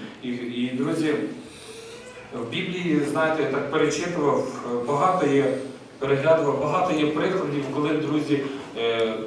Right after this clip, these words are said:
Бог проходив чер-, проводив через людей, через людей випробування. Е, і я собі так думав, чого Бог проводить через випробування. І знаєте,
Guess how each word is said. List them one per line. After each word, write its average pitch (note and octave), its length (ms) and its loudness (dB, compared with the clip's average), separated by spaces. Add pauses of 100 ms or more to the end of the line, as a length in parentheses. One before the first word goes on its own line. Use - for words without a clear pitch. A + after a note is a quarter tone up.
(140)
Бог E3+ 320 4
проходив C#3+ 500 2
чер-, C3 420 -2
проводив D3+ 440 4 (300)
через C#3 400 0
людей, D3+ 420 2
через C#3 400 2 (220)
людей D3+ 260 4
випробування. C3 840 2 (640)
Е, G2+ 280 -4
і C#3 360 2 (380)
я D3 100 0
собі D#3+ 260 -2
так - 100 2 (200)
думав, D3+ 260 0
чого D#3 360 0
Бог C#3 340 6 (240)
проводить C#3+ 480 4
через C3+ 180 0
випробування. C#3 800 2 (500)
І C#3+ 40 -2
знаєте, F#3+ 560 4